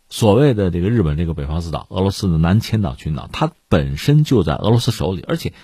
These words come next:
是随时可以有驻军的。另外就是俄罗斯一些政治人物，每到必要的时候就登岛，宣示主权，来获得民众的支持。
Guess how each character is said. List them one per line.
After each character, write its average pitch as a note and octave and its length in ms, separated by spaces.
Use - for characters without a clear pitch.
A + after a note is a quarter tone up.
是 - 160
随 B3 240
时 D#4 100
可 - 100
以 D#3 40
有 G2 100
驻 G#2+ 140
军 D3+ 180
的。 A#3 100
另 G#3+ 160
外 G#3 120
就 E3 120
是 D3 80
俄 B2 100
罗 E3+ 100
斯 D#3 140
一 D#3+ 60
些 E3 80
政 D#3 180
治 F#2+ 80
人 G#2 200
物， C#3+ 140
每 G2+ 240
到 D3 160
必 F#3 180
要 B2+ 200
的 E2+ 100
时 - 160
候 E2 160
就 D#2+ 220
登 A2 120
岛， G2 140
宣 A2+ 220
示 G2+ 120
主 D#2+ 140
权， D2 220
来 G2 140
获 G#2 280
得 F2+ 120
民 F2+ 200
众 F2+ 180
的 C#2+ 80
支 - 180
持。 - 220